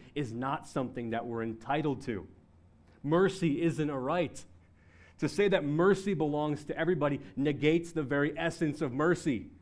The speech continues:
If it were given to everyone, it would no longer be ner-, be mercy. It would be a form of justice.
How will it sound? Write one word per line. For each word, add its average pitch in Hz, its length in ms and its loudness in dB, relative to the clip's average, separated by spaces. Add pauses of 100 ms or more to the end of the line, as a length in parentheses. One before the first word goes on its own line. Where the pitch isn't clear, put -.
(600)
If 156 140 4
it 196 120 4
were 196 120 6
given 185 300 6
to 156 100 0
everyone, 175 380 4
it 160 80 -2
would 160 140 2
no 185 240 0
longer 170 380 2
be 139 180 0
ner-, 156 180 0
be 151 240 0
mercy. 160 480 2
It 131 60 -4
would 151 100 -2
be 156 120 0
a 143 60 2
form 185 380 0
of 135 160 -2
justice. 143 600 -4